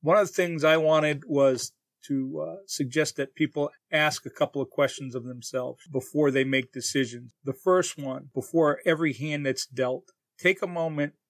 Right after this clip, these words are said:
look around the table and ask, "What is everybody's stack size?" Take a moment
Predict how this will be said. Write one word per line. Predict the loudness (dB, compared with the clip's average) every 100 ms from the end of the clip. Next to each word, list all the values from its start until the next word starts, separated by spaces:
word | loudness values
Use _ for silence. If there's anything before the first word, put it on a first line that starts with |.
| -4
look | -2 2
around | 0 0
the |
table | 0 0 2 0
and | 0
ask, | 0 -2 -6 _ -18
"What | -4 0 2
is | 2
everybody's | 0 0 -2 -2 -4
stack | -6 -6 -6 -8
size?" | -14 -14 -10 -2
Take | -2 -2
a |
moment | -2 0 0 -4